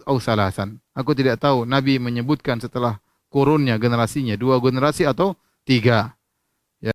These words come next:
atau tiga generasi. "Tsumma inna ba'dakum qauman yashhadun wa la yustashhadun." Kemudian setelah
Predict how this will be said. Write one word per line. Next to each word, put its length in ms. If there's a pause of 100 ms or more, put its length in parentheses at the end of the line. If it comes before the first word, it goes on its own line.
(540)
atau 160
tiga 240
generasi. 480 (560)
"Tsumma 520 (720)
inna 560 (120)
ba'dakum 640
qauman 400
yashhadun 520
wa 120
la 160
yustashhadun." 760
Kemudian 440
setelah 400